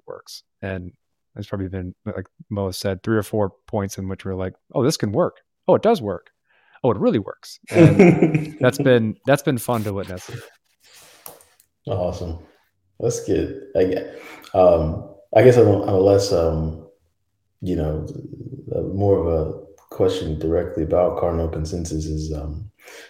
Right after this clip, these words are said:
Speaker 2: what you did mention trade-offs earlier. What, in detail, what's, you know, a, a couple of those trade-offs,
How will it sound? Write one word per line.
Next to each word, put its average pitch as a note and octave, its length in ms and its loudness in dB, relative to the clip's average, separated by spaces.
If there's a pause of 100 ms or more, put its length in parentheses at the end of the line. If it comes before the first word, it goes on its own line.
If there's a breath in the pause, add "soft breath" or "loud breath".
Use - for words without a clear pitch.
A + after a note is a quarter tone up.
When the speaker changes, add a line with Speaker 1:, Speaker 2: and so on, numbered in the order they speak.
(140 loud breath)
Speaker 2:
what F2 200 0
you G2 120 -2
did G#2+ 200 4
mention E2 360 -2
trade-offs D#2+ 600 0
earlier. D2+ 540 -4
What, - 600 -2
in G#2+ 160 0
detail, G2+ 580 0
what's, F2 500 -2
you F#2 180 -8
know, D2 160 -4
a, - 400 -4
a - 20 -8
couple F2 380 0
of D#2 140 0
those D#2 120 -6
trade-offs, D#2 680 -2